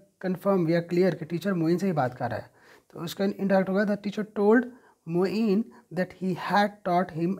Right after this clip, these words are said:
and his sister।" ठीक है, अब told हम कहाँ पे नहीं लगाएंगे? When we are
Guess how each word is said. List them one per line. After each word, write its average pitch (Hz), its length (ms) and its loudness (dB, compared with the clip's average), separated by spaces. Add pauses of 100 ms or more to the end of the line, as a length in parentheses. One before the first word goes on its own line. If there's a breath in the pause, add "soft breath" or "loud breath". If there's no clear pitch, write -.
and 147 240 -6
his 151 220 -6
sister।" - 320 -16 (340)
ठीक 120 160 -10
है, 240 60 -2 (800 loud breath)
अब 214 180 2 (2500 soft breath)
told 220 280 2
हम 233 120 4
कहाँ 202 200 2
पे 214 100 0
नहीं 202 160 4
लगाएंगे? 185 480 2 (1300)
When 202 300 2 (640)
we 208 120 0 (260)
are 196 140 2